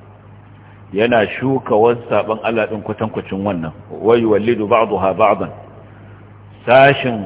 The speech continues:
saban Allah yana haifar da irinsa, sashin sa yana haifar da sashi. "Hatta ya izza 'ala al-'abdi mufaraqatuha wal khuruj minha."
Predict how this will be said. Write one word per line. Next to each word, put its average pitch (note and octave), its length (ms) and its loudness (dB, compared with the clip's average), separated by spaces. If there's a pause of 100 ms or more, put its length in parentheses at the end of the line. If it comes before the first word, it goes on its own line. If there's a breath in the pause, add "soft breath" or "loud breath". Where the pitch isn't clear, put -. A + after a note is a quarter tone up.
saban G2+ 500 -2
Allah A#2+ 320 0
yana A2 300 2
haifar G#2 320 -4
da F#2+ 260 -6
irinsa, G2 580 -2
sashin G#2+ 440 0
sa - 100 -10
yana A2+ 220 0
haifar F#2+ 280 -4
da F2 120 -6
sashi. - 360 -10 (720 loud breath)
"Hatta C3 460 2
ya A#2+ 120 8
izza B2 260 2
'ala A#2 200 4
al-'abdi A2 640 -2
mufaraqatuha G#2 1000 0 (920)
wal A2 260 0
khuruj G#2 400 -2
minha." F2+ 460 -8